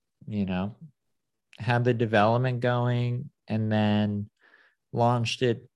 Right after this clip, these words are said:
uh, January twenty twenty. And then I stayed at Spiff until July.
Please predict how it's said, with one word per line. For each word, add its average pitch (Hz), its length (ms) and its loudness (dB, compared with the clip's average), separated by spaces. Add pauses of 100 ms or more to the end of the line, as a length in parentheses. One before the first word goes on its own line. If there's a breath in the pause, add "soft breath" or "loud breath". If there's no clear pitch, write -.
(260)
uh, 104 260 0
January 120 540 -2
twenty 117 360 -6
twenty. 110 720 -4
And 110 180 -6
then 107 120 0
I 104 140 0
stayed 110 340 -2
at 104 100 -2
Spiff - 400 -6
until 101 520 -2
July. 98 840 -2